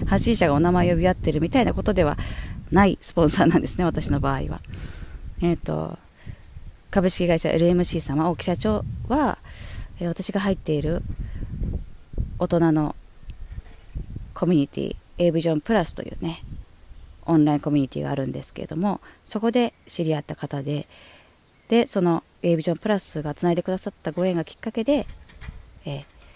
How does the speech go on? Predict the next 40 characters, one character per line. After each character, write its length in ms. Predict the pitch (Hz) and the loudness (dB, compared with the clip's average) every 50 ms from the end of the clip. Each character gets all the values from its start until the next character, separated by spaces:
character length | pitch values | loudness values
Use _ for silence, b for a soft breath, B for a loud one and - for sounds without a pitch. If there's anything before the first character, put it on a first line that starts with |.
| B B B B B B B - - - - | B B B B B B B -20 -20 -12 -10
「あ、 160 | 151 147 147 | -8 -8 -8
そ 200 | - - 170 190 | -6 -2 0 2
ん 20 | |
な 100 | 196 214 | 2 2
こ 100 | 220 233 | 0 2
と 80 | - 202 | 2 2
や 60 | 185 | 2
っ 20 | - | 2
て 100 | - 185 | 0 0
る 100 | 175 180 | 0 2
ん 20 | |
だ 80 | 180 190 | 0 0
っ 40 | - | -2
た 140 | - 220 202 | -2 0 2
ら 80 | 180 | 2
応 100 | 165 165 | 4 4
援 80 | 175 175 | 4 2
し 100 | 175 - | 2 0
た 120 | - 185 | 0 0
い 60 | 175 | 0
で 100 | 160 160 | 0 -2
す」 200 | 151 - - 202 208 | -4 -2 -2 -2 -2
っ 40 | 208 | -2
て 180 | - _ - - - _ _ - | -4 _ -10 -12 -12 _ _ -8
言 120 | - 69 | -8 -8
っ 20 | |
て、 60 | - - _ _ _ - _ _ _ _ _ _ _ _ _ _ _ _ _ _ _ _ - - | -8 -10 _ _ _ -20 _ _ _ _ _ _ _ _ _ _ _ _ _ _ _ _ -14 -4
ま 120 | - 175 165 | 0 0 0
あ、 40 | 156 | 0
そ 100 | - 151 | 0 -4
の 60 | 143 | -4
活 280 | - - 170 - 185 185 | -6 -6 -4 -2 0 2
動 100 | 190 170 | 2 2
費 140 | 170 - 175 | 2 2 0
用 140 | 175 147 127 | 0 0 -2
の 80 | 135 | -4
方 180 | 139 143 135 127 | -4 -4 -6 -6
で 80 | - - | -6 -8
す 80 | - | -8
ね、 240 | - 165 190 220 | -4 -4 -4 -4